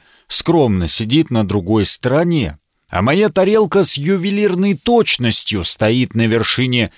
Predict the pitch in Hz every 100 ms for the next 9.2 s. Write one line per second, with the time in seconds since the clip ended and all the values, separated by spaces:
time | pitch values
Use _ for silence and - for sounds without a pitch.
0 | _ 127 151 143 151 151 139 139 127 135
1 | - _ - 143 139 117 92 180 165 101
2 | 82 78 73 - - - 127 117 147 -
3 | 127 120 95 107 90 104 104 - - 107
4 | 101 92 80 73 73 _ _ _ _ _
5 | _ _ _ _ _ _ _ _ _ _
6 | _ - 92 160 233 220 - 185 160 160
7 | - 160 185 175 151 135 - 117 151 -
8 | 92 104 123 - 131 131 - - 165 165
9 | 101 76